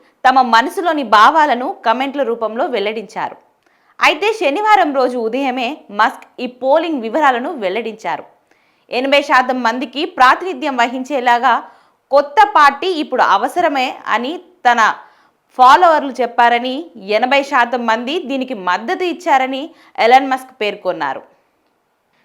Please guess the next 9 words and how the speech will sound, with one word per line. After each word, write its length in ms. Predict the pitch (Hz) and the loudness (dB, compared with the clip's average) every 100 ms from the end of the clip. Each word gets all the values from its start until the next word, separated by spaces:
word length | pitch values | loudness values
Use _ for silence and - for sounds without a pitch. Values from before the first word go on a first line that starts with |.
| _ _ - | _ _ -12
"ది 280 | 226 302 294 | -8 -4 2
అమెరికా 480 | 262 320 403 403 339 | 4 4 2 4 4
పార్టీ" 480 | 330 269 254 254 269 | 6 4 4 2 -4
అంటూ 360 | - 233 302 - | -4 -2 -4 -4
ఎక్స్ 300 | 247 262 - | -2 -4 -6
వేదికగా 520 | 233 247 240 233 240 330 | -2 -2 0 0 2 2
మరో 320 | 240 202 254 | 2 0 0
పోస్ట్ 520 | 254 226 247 254 - | -4 -2 -2 -2 -8
చేశారు. 380 | 196 - 147 | -10 -6 -8